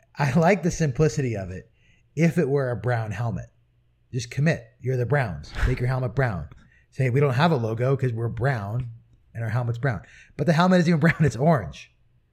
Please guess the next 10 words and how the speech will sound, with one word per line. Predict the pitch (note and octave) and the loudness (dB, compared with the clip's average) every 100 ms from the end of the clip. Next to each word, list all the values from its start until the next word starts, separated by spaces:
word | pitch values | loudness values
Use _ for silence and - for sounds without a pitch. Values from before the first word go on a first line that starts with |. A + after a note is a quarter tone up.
| _ _ - | _ _ -8
If | - C#3 | 0 4
they | E3 | 4
were | D#3+ | 4
the | D#3 | 2
Oranges, | C3 F3 A3 A#2+ G#2 B2+ - - - _ _ _ - | 2 0 0 0 -2 -6 -10 -20 -20 _ _ _ -4
I'd | C3+ | 0
be | C3+ | 2
all | C3+ | 0
for | B2 D#3+ | 0 0
that. | C3 C#2+ | 0 -2